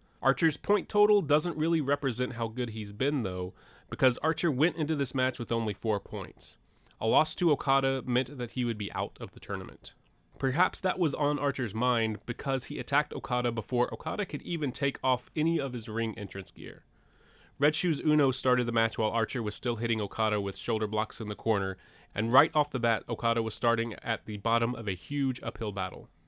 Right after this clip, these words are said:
Archer took the fight to the floor, where he hit a gigantic running front flip senton from the apron to the floor, and Archer would continue to terrorize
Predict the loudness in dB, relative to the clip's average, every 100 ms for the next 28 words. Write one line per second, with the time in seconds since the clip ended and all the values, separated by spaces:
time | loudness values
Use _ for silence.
0 | _ -2 0 0 0 -2 -2 2 2 2
1 | -4 2 4 4 4 0 -2 -4 -4 -4
2 | -2 -2 -2 0 -2 -2 -4 -2 0 -2
3 | -4 -6 -4 -6 0 2 2 4 2 2
4 | 0 -8 -20 _ -2 2 4 2 0 -4
5 | -2 0 0 2 4 4 2 -6 -20 -10
6 | -4 2 4 6 6 4 0 2 0 0
7 | -4 -2 0 2 2 0 -2